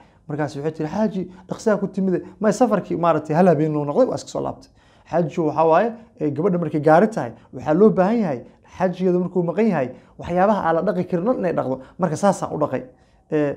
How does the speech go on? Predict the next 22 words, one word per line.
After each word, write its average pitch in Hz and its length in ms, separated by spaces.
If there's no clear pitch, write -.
ee, 185 80
maxaa 196 340
qof 233 260
kuu 220 140
dhaqo 190 200
dharka 202 260
iyo 156 140
jaariyadda 170 500
iyo 160 160
gabadhii 180 300
maxaa 185 200
u 190 100
dhiibi 170 200
weyse? 156 200
"Maya, 247 180
maya, 247 160
maya, 240 160
kalsooni 202 400
anaa 196 180
gacanteeda 160 400
ku - 80
dhaqday." 117 240